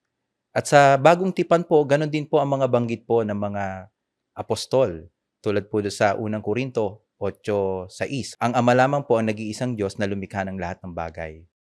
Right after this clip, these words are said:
At lalong-lalo na po nung binanggit po ng ating Panginoong Hesus Kristo na nung nanalangin po siya sa Ama,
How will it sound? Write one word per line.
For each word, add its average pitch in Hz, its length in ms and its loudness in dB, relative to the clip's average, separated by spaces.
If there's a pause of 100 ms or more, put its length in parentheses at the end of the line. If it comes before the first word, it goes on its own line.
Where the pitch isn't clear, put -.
(300)
At 113 160 -2
lalong-lalo 135 560 6
na 135 80 0
po 107 240 0
nung 104 160 -4
binanggit 110 320 -4
po 113 160 -2
ng 104 480 -8 (400)
ating 110 320 -2
Panginoong 110 400 -4
Hesus - 240 -8
Kristo 98 560 -8 (320)
na 101 480 -2 (160)
nung 120 160 -2
nanalangin 120 560 0
po 113 160 -8
siya 117 80 -6
sa - 160 -4
Ama, 131 320 -2